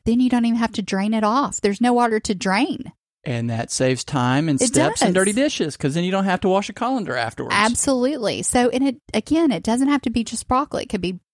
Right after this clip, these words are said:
Speaker 1: a mix of anything, or it could be one other vegetable. But I like to do mixtures. A lot of times I'll do, like, the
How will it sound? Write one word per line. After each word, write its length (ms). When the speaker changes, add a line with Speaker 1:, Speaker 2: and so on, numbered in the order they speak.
Speaker 1:
a 100
mix 380
of 140
anything, 540
or 60
it 80
could 140
be 140
one 420
other 320
vegetable. 640
But 100
I 80
like 220
to 100
do 140
mixtures. 580
A 80
lot 200
of 60
times 260
I'll 120
do, 240
like, 360
the 200